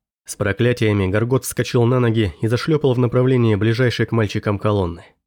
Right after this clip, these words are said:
Существо зодчих позади него поднялось и пустилось следом. Гаргот понял, что все еще держит цепь, и махнул ею,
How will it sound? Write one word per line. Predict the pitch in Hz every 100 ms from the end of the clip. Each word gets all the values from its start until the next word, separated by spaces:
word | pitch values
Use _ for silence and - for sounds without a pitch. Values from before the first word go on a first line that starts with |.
| _ _
Существо | - 110 - 107 135 151
зодчих | 135 156 - -
позади | 147 135 131
него | 117 117 127
поднялось | 120 113 113 120 135 120 -
и | 127
пустилось | 143 127 - 123 113
следом. | - 107 90 85 - _ _ _ _
Гаргот | 107 104 120 143 143
понял, | - 156 131
что | - 120
все | - 139
еще | 120 123
держит | 131 107 107
цепь, | - 107 - - _
и | 113
махнул | 123 - 160 110
ею, | 90 92